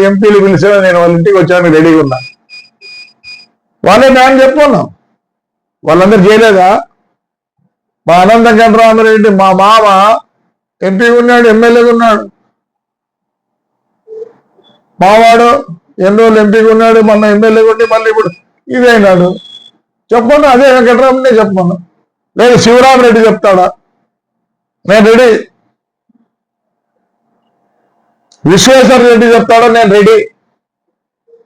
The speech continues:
రంగయ్య చెప్తాడా, నేను రెడీ. ఎవరైనా సరే, వెంకటరామరెడ్డి గు-, గు-, గుడ్డగల అని చెప్తాడా, నేను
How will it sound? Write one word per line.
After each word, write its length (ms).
రంగయ్య 440
చెప్తాడా, 340
నేను 300
రెడీ. 160
ఎవరైనా 500
సరే, 160
వెంకటరామరెడ్డి 760
గు-, 340
గు-, 180
గుడ్డగల 380
అని 200
చెప్తాడా, 380
నేను 280